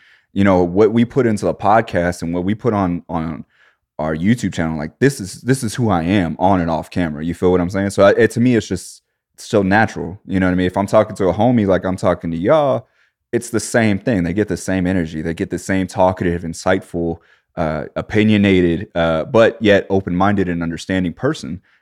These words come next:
um, that I like to, I like to pride myself on, you know? So I don't know. Everyone who wants to get, join a podcast or make a podcast, I encourage it. I feel like everyone should be,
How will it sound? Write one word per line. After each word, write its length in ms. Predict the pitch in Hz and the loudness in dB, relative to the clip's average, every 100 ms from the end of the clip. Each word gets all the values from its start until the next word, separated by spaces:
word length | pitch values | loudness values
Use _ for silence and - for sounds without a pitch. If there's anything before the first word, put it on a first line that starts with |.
| _ | _
um, 440 | 87 85 80 85 - | -2 -2 0 -4 -2
that 120 | 151 | -2
I 40 | |
like 220 | - 180 | -2 -4
to, 280 | - 160 151 - | 0 0 0 -6
I 100 | - | -8
like 160 | 180 170 | -6 -6
to 80 | 156 | -4
pride 240 | 214 214 | -2 -2
myself 380 | 82 - - - | -4 -6 -10 -10
on, 180 | 71 76 | -10 -4
you 80 | 90 | -2
know? 160 | 110 117 _ _ _ _ _ - | -2 -4 _ _ _ _ _ -20
So 160 | - 127 | -4 2
I 80 | 151 | 4
don't 140 | 143 | 4
know. 200 | 135 82 | 4 2
Everyone 400 | 87 110 120 127 | 0 0 0 2
who 100 | 123 | 2
wants 260 | 110 120 127 | 0 -2 -4
to 80 | 135 | -2
get, 200 | 131 117 | -2 0
join 180 | 127 | 0
a 60 | 135 | 0
podcast 560 | 143 147 165 151 147 - _ - | 0 -4 -2 -4 -6 -14 _ -6
or 120 | - | 0
make 220 | 95 113 | 2 0
a 40 | |
podcast, 520 | 147 151 156 - 160 - | 0 -2 -2 -2 -4 -2
I 100 | 131 | -2
encourage 460 | 139 - 147 147 - | -2 0 -2 -2 -4
it. 140 | 76 | -4
I 120 | 90 | -4
feel 140 | - 123 | 0 0
like 120 | 113 | 2
everyone 320 | 104 131 95 | -2 -2 -4
should 180 | - 85 | -6 -8
be, 280 | 87 82 | -6 -6